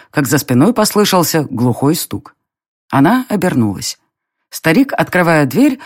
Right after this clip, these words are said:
уронил замок вместе с ключом под крыльцо. Даша вернулась, поставила сумку на крыльцо, сняла рюкзак и залезла под ступени в поисках замка. Через минуту она вылезла с добычей,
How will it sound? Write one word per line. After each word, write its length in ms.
уронил 380
замок 380
вместе 420
с 60
ключом 440
под 180
крыльцо. 540
Даша 240
вернулась, 540
поставила 480
сумку 380
на 120
крыльцо, 480
сняла 400
рюкзак 480
и 80
залезла 480
под 300
ступени 480
в 100
поисках 480
замка. 460
Через 300
минуту 360
она 200
вылезла 420
с 80
добычей, 500